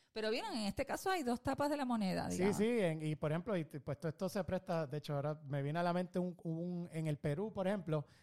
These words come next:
Speaker 2: cuando Alberto Fujimori era presidente, aquí volviendo al tema de las noticias Fox News, ver, de ver cómo se hace, se corre esto.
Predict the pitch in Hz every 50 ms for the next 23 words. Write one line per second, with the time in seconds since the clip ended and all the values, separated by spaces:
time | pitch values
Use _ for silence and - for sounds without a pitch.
0 | _ _ _ - 147 147 143 143 143 143 143 139 139 135 135 147 147 - - 139
1 | 202 185 185 185 180 185 185 185 185 185 175 185 180 - 180 165 - - 175 180
2 | 190 185 165 135 139 139 131 131 120 147 147 156 156 135 - _ 156 135 123 139
3 | 135 151 165 165 156 160 170 165 170 170 165 160 160 156 151 156 156 151 170 160
4 | - 165 147 - 165 151 - - 190 156 147 139 139 139 139 - - _ - 156
5 | 165 175 - 180 160 156 156 - - 180 185 180 - 180 180 180 185 180 - -
6 | 170 156 - 175 170 170 180 180 196 196 185 - 165 151 -